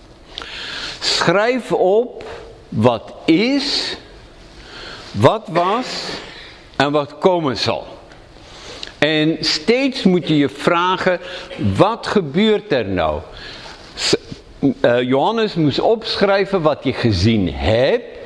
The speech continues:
wat er nu is en wat hierna zal gebeuren. En dat is ook bij wat is, wat was en wat komt.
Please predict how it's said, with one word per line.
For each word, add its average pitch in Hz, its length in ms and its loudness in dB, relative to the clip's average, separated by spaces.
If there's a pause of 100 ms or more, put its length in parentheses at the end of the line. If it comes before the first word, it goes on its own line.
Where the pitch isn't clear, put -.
(440)
wat 127 300 0
er 113 100 2
nu 180 420 4
is 208 460 0 (100)
en 143 140 4
wat 139 220 2
hierna 131 600 2
zal 165 300 4
gebeuren. 110 760 0 (600)
En 143 120 2
dat 156 240 0
is 143 200 -4
ook 170 300 0
bij 101 300 0 (520)
wat 117 400 2
is, 247 500 0
wat 120 280 2
was 208 400 0 (140)
en 170 160 0
wat 160 240 -2
komt. 98 520 -4